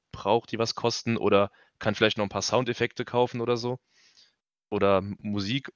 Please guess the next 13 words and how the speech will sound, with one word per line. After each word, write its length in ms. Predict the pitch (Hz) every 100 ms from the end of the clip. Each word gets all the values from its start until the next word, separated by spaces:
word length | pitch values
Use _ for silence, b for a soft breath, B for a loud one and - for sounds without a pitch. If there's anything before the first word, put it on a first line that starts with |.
| _
oder 120 | 139
sowas. 380 | 131 139 143 - B B B B B B _ _ _
Äh, 360 | - 113 117 113
und 160 | 104 110
hab 80 |
dann 120 | 113 101
einfach 220 | - 110
gesagt, 320 | 107 110 -
ja, 180 | 107 110
viertausend 400 | - 117 110 110
Euro 200 | 107 110
Ziel, 440 | - 147 156 156
ähm, 600 | - 123 123 123 123 120